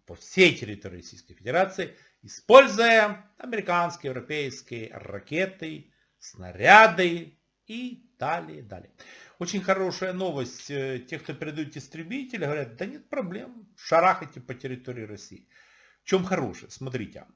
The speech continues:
э, очень часто как, э, русские фашисты стреляют. Бомбардировщик, ну, все-таки ж,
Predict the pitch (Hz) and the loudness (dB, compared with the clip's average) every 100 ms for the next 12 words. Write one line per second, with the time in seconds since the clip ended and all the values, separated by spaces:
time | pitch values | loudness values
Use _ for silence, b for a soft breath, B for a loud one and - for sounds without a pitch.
0 | _ 107 110 113 110 107 101 160 151 185 | _ -16 -10 -8 -6 -8 -10 -12 -10 -10
1 | - 196 160 - 143 - 170 170 - - | -4 0 0 -2 -8 -6 -2 -2 -4 -14
2 | - 131 127 120 117 113 110 - - 110 | -8 -4 -2 -4 -4 -6 -10 -12 -12 -10
3 | 160 165 143 - 127 127 - 123 - 113 | -10 -10 -12 -10 -12 -12 -14 -14 -12 -14
4 | 87 - _ _ b b b - 147 185 | -14 -18 _ _ b b b -8 -6 -4
5 | 190 185 110 87 - - _ - 123 85 | 0 0 0 -6 -16 -20 _ -14 -12 -12
6 | - 98 - - - | -14 -20 -20 -20 -20